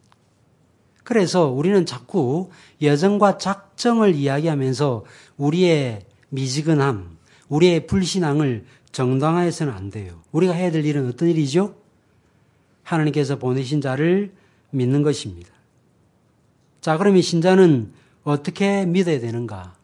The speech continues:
요한복음 육 장에 예수님의 가르침을 잘 살펴보면 믿음은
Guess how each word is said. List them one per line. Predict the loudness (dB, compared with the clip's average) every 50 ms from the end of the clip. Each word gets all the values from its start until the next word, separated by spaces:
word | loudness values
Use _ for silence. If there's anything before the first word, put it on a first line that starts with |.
| _ _ _ _ _ _ _ _ _ _ _ _ _ _ _ _ _ _ _ _ _ _ _ _ _ _ _ _ _ _ _ _ _ _ _ _ _ _ _ _ _ _ _ _ _ _ _ _ _ _ _ _ _ _ _ _ _ _ _ _ _ -20 -20 _ _ _ _ -2
요한복음 | 0 2 2 2 2 0 2 2 0
육 | 0 -2 -4
장에 | -4 -2 0 2 2 2 2 0 -2 -4 -8 -12 -16 -20 _ _ _ _ _ _ _ _ _ _ _ _ _ _ _ _ -4
예수님의 | 0 0 0 0 0 0 0 0 0 0 0 -2 -2 -4 -8 -12 -16 _ _ _ _ _ _ _ _ _ _ _ _ _ _ _
가르침을 | -6 -4 -2 -2 -2 -2 -2 -2 0 0 0 -2 -4
잘 | -6 -8 -8 -8
살펴보면 | -8 -8 -8 -8 -8 -6 -6 -4 -4 -4 -4 -4 -4 -6 -6 -6 -8 -10 -16 _ _ _ _ _ _ _ _ _ _
믿음은 | -4 -2 -2 0 0 0 2 2 2 0 0 -4 -8 -14 -18